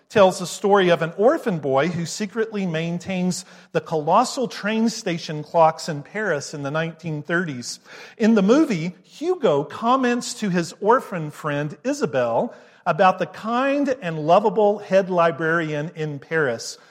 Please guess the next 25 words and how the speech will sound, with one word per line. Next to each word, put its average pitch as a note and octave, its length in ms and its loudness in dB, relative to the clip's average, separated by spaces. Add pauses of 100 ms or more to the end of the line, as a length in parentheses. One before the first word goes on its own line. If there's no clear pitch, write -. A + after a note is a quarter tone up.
(160)
Monsieur F#3+ 760 2 (180)
Labizet. D3 760 0 (320)
He's A#3 280 2
got, - 680 4
and, F#3+ 140 -2
and, E3+ 380 -2
uh, D#3+ 420 4
Hugo A3 360 2
says, F3+ 440 2 (220)
"He's - 480 -4
got D#3+ 460 2
real A#3 300 0
purpose." A3+ 800 -4 (720)
Isabel A3 420 2
responds, F3 760 0 (400)
"What A4+ 140 0
do A#4 160 -4
you D4+ 80 -6
mean?" G3 480 -6 (760)
Hugo G#3+ 420 2
says, D#3+ 680 0 (540)
"Everything E3+ 840 -2
has D#3 200 -2
a D#3+ 60 -8
purpose. C#3+ 600 -6